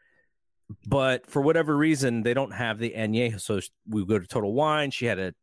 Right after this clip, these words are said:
coupon that was, like, ten bucks off. 'Cause for whatever reason, this one is, like, about fifteen dollars more expensive than, uh, the other, the other brand, the other versions of, uh,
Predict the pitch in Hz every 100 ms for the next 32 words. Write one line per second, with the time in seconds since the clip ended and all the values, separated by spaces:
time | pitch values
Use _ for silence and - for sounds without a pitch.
0 | _ _ _ _ _ - 180 170 160 143
1 | 135 117 101 95 - 147 131 - 131 113
2 | 113 - - - - _ _ 202 185 -
3 | 208 240 262 240 202 214 143 131 131 160
4 | 139 120 127 120 113 123 101 - 131 135
5 | - - 143 - - 131 117 110 110 110
6 | 101 95 90 - - _ _ _ _ 120
7 | 131 135 113 - - - 123 123 - 104
8 | 90 85 92 101 95 90 90 90 85 95
9 | - 110 101 92 87 _ _ _ _ 104
10 | 101 95 87 92 90 87 104 113 113 104
11 | 113 101 98 92 90 69 92 87 85 92
12 | 87 85